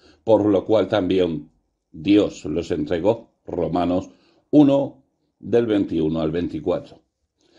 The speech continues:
En el capítulo doce de Romanos, Pablo plantea el problema de forma de consejo.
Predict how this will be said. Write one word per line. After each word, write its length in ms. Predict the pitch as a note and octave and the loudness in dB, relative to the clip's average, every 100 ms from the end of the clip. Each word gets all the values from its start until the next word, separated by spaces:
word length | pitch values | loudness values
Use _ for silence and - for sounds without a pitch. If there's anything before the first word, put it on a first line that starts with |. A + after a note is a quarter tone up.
| - - - | -20 -10 2
En 140 | B2 | 2
el 100 | A#2 | 4
capítulo 480 | C3 C3 C3+ C3 A#2 | 2 2 2 2 2
doce 340 | A#2 A#2+ C3 A2+ | 2 0 0 2
de 200 | A2 A2 | 2 2
Romanos, 580 | G#2+ G#2 A2 G#2 A2+ | 0 -2 -2 -2 -4
Pablo 420 | - G#2+ G#2 G#2+ G2+ | -2 0 2 0 0
plantea 520 | G#2 F2+ F2+ F#2+ G2 | 0 0 2 4 4
el 100 | F#2+ | 2
problema 680 | F#2+ F2 F2+ F2+ G2 G2+ F2+ | -2 0 0 0 0 0 -2
de 240 | E2 E2 | -4 -6
forma 1000 | - - G2 F2+ F2+ E2+ E2+ D#2+ D#2 D#2 | -6 2 2 2 -2 -2 -2 -4 -6 -6
de 260 | E2 E2+ | -4 -4
consejo. 680 | F#2 F2 E2 B2+ B2 F2 - | -2 -2 0 0 0 -4 -6